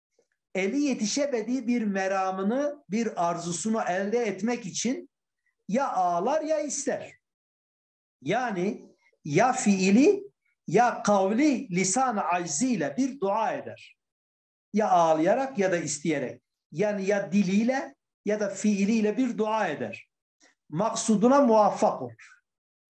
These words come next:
Öyle de insan bütün zi-, hayat alemi içinde, bütün canlı alemi içinde nazik, nazenin,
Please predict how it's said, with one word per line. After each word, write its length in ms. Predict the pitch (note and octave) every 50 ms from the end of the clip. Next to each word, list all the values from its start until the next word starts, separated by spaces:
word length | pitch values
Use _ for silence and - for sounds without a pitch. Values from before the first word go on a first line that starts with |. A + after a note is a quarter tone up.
| _ _ _ _ _ _ _ _ _ -
Öyle 360 | G3 G#3 A3+ A#3+ D4+ D4+ G3+
de 260 | F#3 E3+ - - - - -
insan 680 | - G3+ G3 F#3+ E3+ - - G3 A3+ C4+ D#4+ - - - _ _ _ _ _ _ _ _
bütün 460 | - C#3 E3 E3 - - D4 D#4+ C#4 A#3
zi-, 260 | D#3+ C#3+ D#3 E3+ E3+
hayat 380 | - D3 E3 G3 G#3+ G#3 G#3 -
alemi 420 | F#3 E3+ E3 E3 E3 E3+ F#3 A3+ B3
içinde, 720 | G#3 E3 D3 - - D3+ C#3+ C3+ B2+ C3+ D3 - - - _ _ _ _ _
bütün 380 | C#3 C#3 - - B3 A#3+ F#3 B2
canlı 340 | B2 D3+ D3+ D#3 D#3+ F3 F#3+
alemi 420 | F3+ D#3+ D3 C#3+ D3 D#3+ F#3 G3+
içinde 680 | F3+ C#3+ - - C#3+ B2+ B2+ B2+ D3 F3 G#3+ G#3+ - _ _ _ _ _ _ _ _ _
nazik, 720 | C#3+ C#3 D#3+ G3+ A#3 A#3+ A3 G#3 C3+ C#3 D#3 F#3 G3+ - - _ _ _ _ _ _ _ -
nazenin, 840 | D#3+ G3 A3 G#3+ G#3 - E3+ F3+ F3 G#3 A#3+ C#4 - - - _